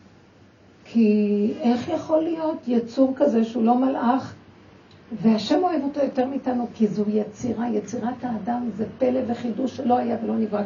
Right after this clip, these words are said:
קודם, בשום בריאה. אתם לא יכולים לתאר, ואנחנו לא יודעים להעריך באיזה מקום אנחנו נמצאים. עכשיו תקשיבו, אני לא מדברת על הגוף הזה שנראה ככה, שיש לו בהחלט יסוד,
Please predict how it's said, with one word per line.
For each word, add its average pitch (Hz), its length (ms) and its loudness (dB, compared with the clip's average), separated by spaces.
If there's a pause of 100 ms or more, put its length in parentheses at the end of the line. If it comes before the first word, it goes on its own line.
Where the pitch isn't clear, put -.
קודם, 190 260 -2 (560)
בשום 294 500 6 (280)
בריאה. 202 400 2 (1040)
אתם - 140 6
לא 233 60 8
יכולים 254 300 0
לתאר, 202 400 0
ואנחנו 214 520 -2 (400)
לא 196 80 -10
יודעים 190 420 -4
להעריך 202 640 -4 (760)
באיזה 220 340 0
מקום 190 380 -2
אנחנו 185 340 -4
נמצאים. 165 400 -6 (720)
עכשיו - 180 2
תקשיבו, 285 360 6
אני 233 140 6
לא 277 120 2
מדברת 269 320 0
על 226 80 4
הגוף 220 300 0
הזה 220 200 -4
שנראה 208 420 -4
ככה, 208 360 -8
שיש 240 440 -2
לו 185 240 -2 (680)
בהחלט 220 560 0
יסוד, 202 520 2